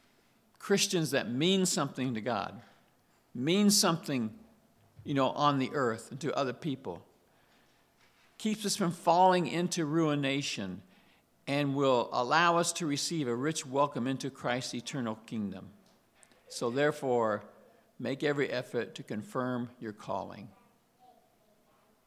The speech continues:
And here's another thing. Don't allow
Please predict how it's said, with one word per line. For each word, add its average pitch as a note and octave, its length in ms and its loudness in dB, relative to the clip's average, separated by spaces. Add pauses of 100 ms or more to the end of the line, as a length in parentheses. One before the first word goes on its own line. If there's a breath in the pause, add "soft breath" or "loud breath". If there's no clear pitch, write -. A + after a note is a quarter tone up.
(1400 soft breath)
And B2 100 -4
here's F3 260 2
another D3 300 0
thing. G#2 380 -6 (160)
Don't G3 340 -2
allow E3 460 4